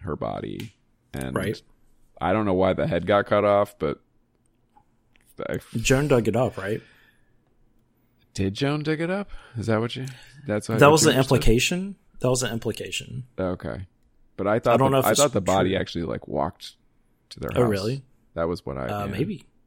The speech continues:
Speaker 2: But then why was it in the attic?
Speaker 1: I don't know. I honestly don't know.
Speaker 2: Um, and then also, why was Gabriel Byrne like, "Oh, the body's, you know, like, the body's gone"? Like,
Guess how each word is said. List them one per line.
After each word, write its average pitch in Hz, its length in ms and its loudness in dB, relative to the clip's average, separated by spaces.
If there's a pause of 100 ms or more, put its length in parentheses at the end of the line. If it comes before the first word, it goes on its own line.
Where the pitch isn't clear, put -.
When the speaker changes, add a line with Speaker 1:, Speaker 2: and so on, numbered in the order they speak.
(840)
Speaker 2:
But 135 100 4
then 139 460 2
why 123 160 2
was 123 200 0
it 117 100 -2
in 113 100 -2
the 104 140 -6
attic? 101 300 -12 (1000)
Speaker 1:
I - 120 -20
don't - 260 -14
know. 113 340 -12 (540)
I - 200 -16
honestly 87 340 -12
don't 82 220 -12
know. - 720 -8 (120)
Speaker 2:
Um, 110 520 -2
and 147 160 0
then 147 100 2
also, 151 260 2
why 135 160 2
was 131 220 -2
Gabriel 123 380 0
Byrne 113 400 -2
like, 92 540 -8
"Oh, 98 460 -2
the 90 140 -6
body's, 156 640 -4
you 127 140 -2
know, 113 240 -2
like, 107 160 -4
the 98 80 -8
body's 120 320 -2
gone"? 170 320 -4
Like, 110 320 -6